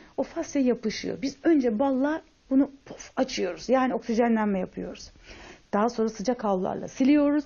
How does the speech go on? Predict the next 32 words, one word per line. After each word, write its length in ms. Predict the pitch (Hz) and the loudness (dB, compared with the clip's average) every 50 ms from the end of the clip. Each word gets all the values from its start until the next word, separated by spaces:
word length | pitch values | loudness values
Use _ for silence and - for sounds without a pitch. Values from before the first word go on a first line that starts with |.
| - - | -2 0
Ardından 640 | 262 294 330 294 254 254 220 190 185 196 226 254 - - - - - - 269 | 2 2 4 4 4 2 2 2 0 0 -2 -2 -4 -8 -18 -20 -10 -2 0
yüzde 280 | 294 330 294 247 294 | 2 2 2 0 -2
yüz 260 | 285 285 311 294 285 | -2 0 -2 -2 0
doğal 340 | 269 262 254 254 269 269 220 | 0 0 2 2 2 0 2
yenilebilir 960 | 220 247 269 277 285 294 294 233 202 196 190 196 190 190 190 214 247 285 330 320 - - - - - - - - - | 2 2 4 4 4 4 4 2 2 0 -2 0 0 0 2 2 2 2 0 -2 -6 -18 -20 -20 -20 -20 -16 -4 2
Hindistan 540 | 233 240 233 240 233 233 - 277 285 294 269 | 4 4 4 4 0 -2 -2 0 2 4 4
cevizi 440 | 226 233 190 208 190 175 190 190 202 | 4 2 2 0 -2 0 2 2 2
yağıyla. 480 | 185 185 190 185 170 - - 160 190 | 4 4 2 2 0 0 -2 -4 -4
Biz 160 | 254 233 220 | -6 -4 2
doğal, 380 | 254 262 277 277 285 285 311 311 - | 4 4 4 4 4 2 0 0 0
yenilmeyen 420 | 254 269 294 320 320 294 285 285 277 | 2 4 4 6 6 4 4 2 0
hiçbir 220 | 294 294 - - | 0 -2 -4 -4
şeyle 220 | - 240 220 214 | -2 -2 -2 -2
çalışmıyoruz 640 | - 208 214 202 202 196 - 185 180 180 180 170 165 185 | -2 -2 -4 -4 -4 -8 -8 -10 -10 -10 -10 -10 -6 -2
bu 80 | 196 | -2
metotta. 520 | 196 196 196 196 202 214 208 208 - 262 262 | 0 0 -2 -2 -4 -6 -6 -4 -6 -6 -2
Her 220 | 262 311 320 330 | 0 2 2 2
şey 300 | 320 330 330 320 240 214 | 2 0 -2 -2 2 2
doğal, 320 | 214 185 180 - - - 170 | 2 2 2 -2 -6 -10 -6
her 220 | 208 240 277 311 294 | -2 0 0 0 0
şey 320 | - - 285 269 233 180 | -2 -2 0 0 0 0
risksiz 840 | 202 202 - - - - - - - 160 175 214 285 330 330 - - - - - - - - - - - - | 0 -2 -2 -6 -16 -20 -18 -12 -8 -4 0 2 2 2 2 -2 -8 -20 -20 -18 -18 -18 -18 -18 -16 -8 0
ve 400 | 240 277 269 247 208 185 190 226 | 2 4 4 6 4 4 2 4
mis 280 | 240 254 247 254 - - | 4 2 2 2 -2 -4
gibi 200 | 233 196 185 196 | -4 -2 -2 -2
kokularla 520 | - 220 208 - 214 202 185 180 180 190 | -2 -2 -4 -2 -2 -2 0 0 0 0
Hindistan 480 | 196 233 240 208 233 - - 190 180 180 | 2 2 2 2 0 -2 -2 -2 -2 0
cevizi 380 | 175 214 175 175 156 151 185 | 0 -2 -2 -2 -4 0 2
yağımızı 380 | 220 220 196 175 165 160 147 165 | 2 4 2 0 -2 -6 -8 -10
cilde 220 | - 196 175 202 | -8 -6 -2 0
uyguluyoruz. 500 | 226 208 190 - 160 160 143 - - - - | 0 0 0 -2 -6 -10 -10 -12 -12 -10 -2
Bununla 520 | 208 226 285 359 427 381 285 226 240 277 | 2 4 4 4 6 4 4 4 2 0